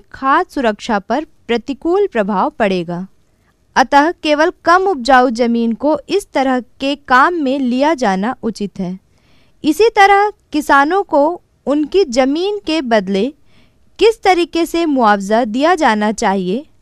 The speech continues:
इस पर भी विवाद चल रहा है। अगर किसी जमीन के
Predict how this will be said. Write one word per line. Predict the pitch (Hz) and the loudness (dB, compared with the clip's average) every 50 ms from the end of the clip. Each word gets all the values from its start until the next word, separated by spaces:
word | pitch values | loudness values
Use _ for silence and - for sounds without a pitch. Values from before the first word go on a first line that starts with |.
| _ _ - | _ _ -6
इस | 277 311 - - | -6 -6 -6 -2
पर | - 403 415 415 | 2 2 2 2
भी | 349 339 349 349 302 | 4 2 0 0 0
विवाद | 277 254 208 196 190 214 294 - _ - | -2 -2 0 0 0 0 0 -4 _ -4
चल | - 240 226 208 | 0 0 0 0
रहा | 180 202 190 170 175 | -2 -2 -4 -4 -4
है। | 180 190 180 180 190 - _ _ _ _ _ _ _ _ _ _ _ _ _ _ _ - | -4 -6 -6 -8 -10 -12 _ _ _ _ _ _ _ _ _ _ _ _ _ _ _ 2
अगर | 254 294 285 403 453 427 | 2 4 4 4 2 2
किसी | - 427 403 - 403 403 392 | 2 -2 -2 0 2 0 0
जमीन | 294 247 269 254 254 269 294 330 349 320 | 0 0 0 0 0 -2 -2 -4 -6 -6
के | - - 254 262 269 | -6 -4 -4 -4 -4